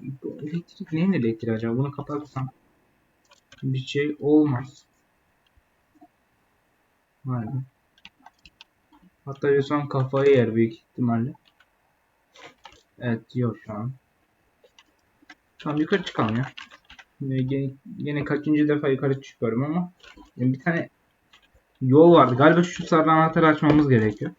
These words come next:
O sarı anahtar ama nerede şimdi? Bir de şey doğru. Şuradaki sarı anahtarı açamayacağız.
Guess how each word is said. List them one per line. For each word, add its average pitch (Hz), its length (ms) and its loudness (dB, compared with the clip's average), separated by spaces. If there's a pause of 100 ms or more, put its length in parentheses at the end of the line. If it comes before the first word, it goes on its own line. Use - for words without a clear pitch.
(1040)
O 139 100 -10
sarı 151 260 0
anahtar 151 360 4
ama 156 180 4
nerede 143 440 4
şimdi? 123 380 0 (4000)
Bir 135 240 -4
de 160 120 6
şey 165 300 4
doğru. 139 420 6
Şuradaki 143 500 0
sarı 139 280 2
anahtarı 143 380 4
açamayacağız. 127 580 2